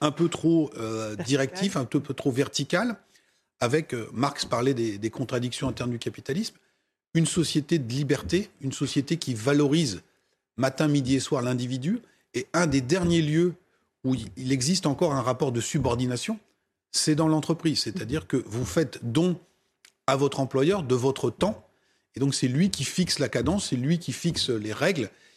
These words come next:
Speaker 1: et donc cette capacité à accepter ces règles du jeu, ben, elle, elle se fait de moins en moins facilement,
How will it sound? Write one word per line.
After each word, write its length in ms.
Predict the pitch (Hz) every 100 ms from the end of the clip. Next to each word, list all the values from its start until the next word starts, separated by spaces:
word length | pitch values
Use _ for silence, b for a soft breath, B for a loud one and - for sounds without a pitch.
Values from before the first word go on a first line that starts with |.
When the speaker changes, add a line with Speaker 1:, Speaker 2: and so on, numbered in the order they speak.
| b -
Speaker 1:
et 60 |
donc 240 | 117 160 147
cette 300 | - 147 -
capacité 560 | 160 160 151 - 175 -
à 120 | 127
accepter 560 | 151 - 156 - 165
ces 140 | 156 127
règles 260 | 123 123
du 100 | 120
jeu, 220 | 131 196 180
ben, 180 | 131 123
elle, 200 | 127 120
elle 80 | 120
se 160 | - 131
fait 160 | -
de 100 | 151
moins 240 | 127 135 131
en 80 | 135
moins 240 | 135 139
facilement, 640 | - 139 - 139 170 220